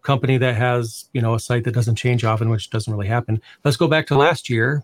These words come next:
But what if they had, uh, you know, something in the system that triggers on December first of whatever year, and it made it into their systems in, you know, February or something? Um, it's like,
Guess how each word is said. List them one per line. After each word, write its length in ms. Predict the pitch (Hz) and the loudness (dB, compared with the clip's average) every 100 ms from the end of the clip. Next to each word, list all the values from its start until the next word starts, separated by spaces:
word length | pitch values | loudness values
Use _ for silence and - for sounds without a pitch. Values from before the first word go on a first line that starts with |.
| - | -2
But 280 | 127 117 117 | 2 2 2
what 140 | 135 | 2
if 100 | 135 | 2
they 140 | - 127 | 2 2
had, 300 | 123 131 123 | 4 2 2
uh, 300 | 120 117 110 | 0 0 0
you 140 | 160 123 | 0 0
know, 60 | |
something 360 | 120 131 113 123 | 0 0 2 2
in 80 | 117 | 2
the 80 | |
system 560 | 110 - 139 - 123 117 | 0 0 0 2 2 2
that 320 | 113 117 113 - - _ | 2 2 0 -6 -20 _
triggers 480 | - 151 131 131 117 | -2 0 2 2 2
on 200 | 127 123 | 0 2
December 460 | 117 110 131 120 117 | 0 0 2 2 0
first 420 | - 135 123 - | 2 0 2 0
of 120 | 117 | 0
whatever 360 | 113 123 123 120 | 2 2 2 2
year, 440 | 117 139 127 120 | 2 2 4 2
and 120 | 113 | 2
it 60 | 113 | 0
made 200 | 120 127 | 2 2
it 120 | 117 | 2
into 160 | 123 120 | 2 2
their 160 | 117 | 0
systems 600 | 117 - 127 - 127 120 | 0 -2 -2 0 2 2
in, 260 | 117 113 110 | 2 2 0
you 100 | 127 | 0
know, 180 | 117 113 | 0 0
February 800 | - - 143 135 113 104 110 120 | -2 -2 0 2 0 0 0 0
or 180 | 117 110 - - - - - | 0 -2 -8 -18 -20 -20 -10
something? 560 | - 127 113 123 120 120 | -2 0 2 4 2 2
Um, 480 | 127 123 120 117 113 | 2 2 2 0 0
it's 220 | 117 117 | -4 0
like, 380 | 139 131 117 - | 2 2 0 -6